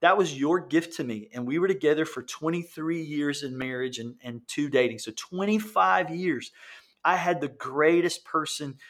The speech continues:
that you could have possibly best me. You gave her to me. And then you chose to take her from me. That was your choice. I'm not saying the Lord gave her cancer. That's not what I'm saying.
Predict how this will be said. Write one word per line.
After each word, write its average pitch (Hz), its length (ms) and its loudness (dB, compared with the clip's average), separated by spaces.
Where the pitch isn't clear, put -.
that 143 80 0
you 151 100 -2
could - 120 -6
have 131 180 -4
possibly 156 720 2
best 123 320 -2
me. 110 160 -14
You 165 180 -2
gave 156 680 4
her 135 340 0
to 131 160 -6
me. 110 300 -8
And 156 220 2
then 139 200 -2
you 143 300 -6
chose 196 520 2
to - 160 -4
take - 360 0
her 247 140 -2
from 107 340 -10
me. 92 220 -20
That 254 180 8
was 262 180 0
your 208 220 8
choice. - 640 0
I'm 233 120 0
not 269 180 2
saying 208 280 2
the 160 100 2
Lord 147 480 2
gave 160 280 6
her 120 120 -4
cancer. 202 420 -4
That's 135 240 -2
not 131 140 0
what 117 100 -4
I'm 107 100 -8
saying. 160 440 -4